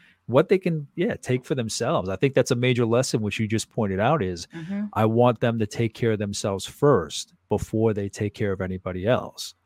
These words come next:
Speaker 1: Because there
Speaker 2: Yeah.
Speaker 1: is that burnout. There's that constant burnout. There's that toxic positivity where you want everything to work out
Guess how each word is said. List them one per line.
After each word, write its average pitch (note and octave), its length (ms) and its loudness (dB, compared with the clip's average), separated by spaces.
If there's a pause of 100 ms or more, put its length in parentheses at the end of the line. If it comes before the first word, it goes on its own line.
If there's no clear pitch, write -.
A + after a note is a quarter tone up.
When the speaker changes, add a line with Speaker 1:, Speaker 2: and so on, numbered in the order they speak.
(100)
Speaker 1:
Because A2 300 -2
there F#2+ 160 0
Speaker 2:
Yeah. C3 80 6
Speaker 1:
is E3+ 100 0
that F#2+ 220 -4
burnout. G2+ 480 -8
There's G2 160 -8
that G2 160 -8
constant A2+ 440 -4
burnout. F2 420 -8 (400)
There's G#2 180 0
that G#2+ 180 4
toxic A2 460 0
positivity A#2 640 2
where F#2+ 180 -4
you G2+ 140 -4
want G2 320 -2
everything A2 400 -4
to G2 80 -4
work G2 300 -6
out A2 340 -2